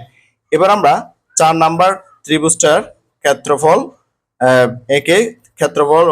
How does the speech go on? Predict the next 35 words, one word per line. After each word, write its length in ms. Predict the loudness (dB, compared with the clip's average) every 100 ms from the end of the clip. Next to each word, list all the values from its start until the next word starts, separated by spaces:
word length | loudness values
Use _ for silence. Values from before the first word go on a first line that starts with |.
| 2 0
অঙ্কিত 220 | 0 -2 0
বর্গক্ষেত্রের 380 | 0 0 -2 -2
ক্ষেত্রফলগুলো 460 | -2 -2 -2 -2 -2 -6 _ -6
বের 140 | -2 -2
করব। 160 | -2 -4 -8 -20 _ _ _ _ _ _ _ -4
এবার 280 | 0 2 0 -4 -20 _ -2
চার 120 | 0
নাম্বারটা 300 | 0 0 0 0
দেখো, 200 | 0 -2 -4 -16 _ -2
চার 120 | 0
নাম্বার 280 | 0 0 0
যে 120 | 0 -2
ত্রিভুজ 320 | 0 -2 0 0
সেটা 180 | 0 0 0
ভূমি 200 | 0 0 -2
হচ্ছে 160 | -2
যে 120 | 0 -2 -2 -8
ফিফটিন 300 | -8 -2 -2
একক, 280 | 2 0 0 -6 _ _ _ -10
উচ্চতা 380 | -8 -4 0 0
হচ্ছে 180 | 0 -2
যে 140 | 2 2 0 0
এইট 220 | 0 2
একক 340 | 0 2 0 -2 _ _ -2
এবং 260 | 0 2 0 -2
অতিভুজ 380 | -2 -2 -2 -2 -2
হচ্ছে 180 | -2 0
যে 80 | 0 -2 -4
সেভেন্টিন 540 | -2 0 0 -2 -2 -2
একক। 280 | -4 -2 -4 -6 _ _ _ _ -4
সেটা 180 | 0 2
আমি 120 | 2 2
এখানে 200 | 0 -2
লিখে 220 | -2 -4
দিচ্ছি, 220 | -4 -4